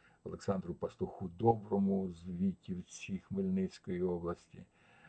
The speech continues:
Олексію Рубцову Солдату з Києва і Віктору Шарому Паланковому. Е, він з Чернігівщини родом, але виявив себе як, е, отак козацький отаман на Кіровоградщині.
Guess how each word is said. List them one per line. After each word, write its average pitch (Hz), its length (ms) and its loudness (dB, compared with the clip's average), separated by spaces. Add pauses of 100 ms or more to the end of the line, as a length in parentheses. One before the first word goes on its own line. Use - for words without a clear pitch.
(320)
Олексію 98 1200 0
Рубцову 92 540 2
Солдату 95 680 2
з - 120 -12
Києва 92 560 0 (440)
і 87 260 -2
Віктору 92 960 0
Шарому 90 760 2
Паланковому. 101 920 2 (540)
Е, 98 120 -6
він 90 320 0
з - 160 -14
Чернігівщини 92 800 -2
родом, 98 380 2
але 90 260 -2
виявив 87 440 -4
себе - 280 -6
як, - 300 -8
е, - 40 -10 (300)
отак - 280 -10
козацький - 500 -6
отаман 85 360 -8
на 87 80 -8
Кіровоградщині. 90 880 -4